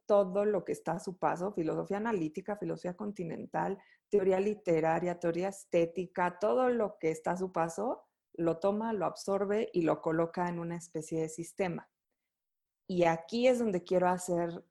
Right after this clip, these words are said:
eh, el énfasis. Si se fijan, Roland Barthes, bueno, quienes estuvieron la, el año pasado, Michel Foucault, y ahora este semestre, Roland Barthes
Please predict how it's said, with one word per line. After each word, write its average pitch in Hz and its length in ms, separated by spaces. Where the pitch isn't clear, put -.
eh, 165 480
el 175 160
énfasis. - 640
Si 277 260
se 370 160
fijan, 240 680
Roland 240 400
Barthes, 226 380
bueno, 165 220
quienes 180 260
estuvieron 226 680
la, 170 420
el 165 120
año 185 180
pasado, 196 600
Michel 208 300
Foucault, 208 320
y 202 340
ahora 170 300
este 175 220
semestre, 208 640
Roland 220 400
Barthes 214 380